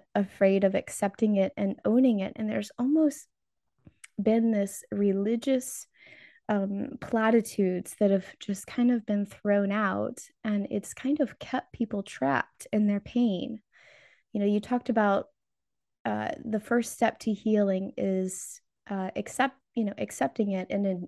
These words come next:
acknowledging what is happening. And God is so gracious. He knows, you know, what is happening within us even before we do. He knows us better than we know ourselves. Can you talk about that a little,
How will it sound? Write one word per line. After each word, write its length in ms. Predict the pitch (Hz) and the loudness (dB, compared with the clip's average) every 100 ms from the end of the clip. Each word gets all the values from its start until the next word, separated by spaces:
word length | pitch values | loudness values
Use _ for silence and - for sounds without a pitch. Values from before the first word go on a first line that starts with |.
| - | -4
acknowledging 720 | 202 196 196 254 311 202 190 | 0 2 4 6 6 4 0
what 140 | 196 190 | -2 -4
is 140 | 190 | -4
happening. 640 | - 240 220 180 180 208 - _ _ _ - _ _ - | -2 0 2 0 -2 -6 -10 _ _ _ -20 _ _ 0
And 560 | 214 214 208 208 208 - _ | 2 4 4 2 -4 -10 _
God 280 | 247 254 262 | 4 6 6
is 160 | 226 - | 2 2
so 160 | 220 | 0
gracious. 720 | 208 190 185 - - 202 - _ _ _ - | 2 2 2 -2 -4 -4 -14 _ _ _ 0
He 240 | 233 262 | 6 8
knows, 580 | 226 196 196 196 196 - | 8 6 4 2 -4 -6
you 140 | 220 202 | -2 0
know, 380 | 196 196 196 - - - - - | 0 -2 -4 -10 -14 -12 -10 -4
what 280 | 208 214 214 | 2 4 4
is 140 | 208 | 0
happening 480 | 208 208 208 196 190 | -2 -2 -2 -2 0
within 340 | 190 - 233 | -2 0 2
us 200 | 196 190 - | 2 -2 -2
even 280 | 247 269 | 4 6
before 380 | 208 202 190 190 | 6 2 -2 0
we 200 | 190 190 | 2 2
do. 340 | 180 175 - 202 | 0 -2 -4 -2
He 100 | - | 4
knows 280 | 240 226 226 | 6 6 2
us 100 | 202 | -2
better 280 | - 196 196 | -2 0 0
than 140 | 190 | 0
we 100 | 190 | 0
know 300 | 185 180 180 - | 0 2 0 -2
ourselves. 680 | 185 - - - - - - _ _ _ _ _ _ _ | -4 -2 -4 -4 -10 -14 -16 _ _ _ _ _ _ _
Can 140 | - 285 | 2 4
you 100 | 415 | 4
talk 320 | - 226 220 | 2 2 2
about 260 | 214 202 202 | 0 0 0
that 160 | 196 | 0
a 60 | 202 | 2
little, 320 | 196 196 | 2 0